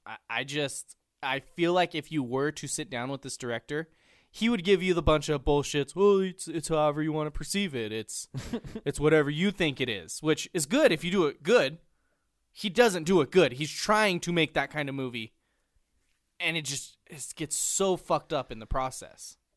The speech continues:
Speaker 2: So what'd you get plot? I feel like this is more key elements than plot, but I don't know. It depends how you approached it.
Speaker 1: I gave it a five.
Speaker 2: Wow. I give it a ten.
Speaker 1: I, it, it was confusing,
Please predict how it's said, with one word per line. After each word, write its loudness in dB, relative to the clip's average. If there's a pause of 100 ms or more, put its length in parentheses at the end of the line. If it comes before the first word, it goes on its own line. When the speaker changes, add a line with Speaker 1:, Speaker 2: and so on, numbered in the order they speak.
(1300)
Speaker 2:
So -6
what'd -2
you -4
get -6
plot? -2
I -4
feel 0
like 2
this -6
is -8 (140)
more 0
key -6
elements -2
than -12
plot, -4 (760)
but -6
I -4
don't -8
know. -10
It -12
depends -12
how -8
you -10
approached -12
it. -18 (100)
Speaker 1:
I -2
gave 6
it -2
a -16
five. -6 (640)
Speaker 2:
Wow. -4 (760)
I -20
give -12
it -16
a -20
ten. -16 (520)
Speaker 1:
I, -4
it, -2 (140)
it -4
was -4 (800)
confusing, -2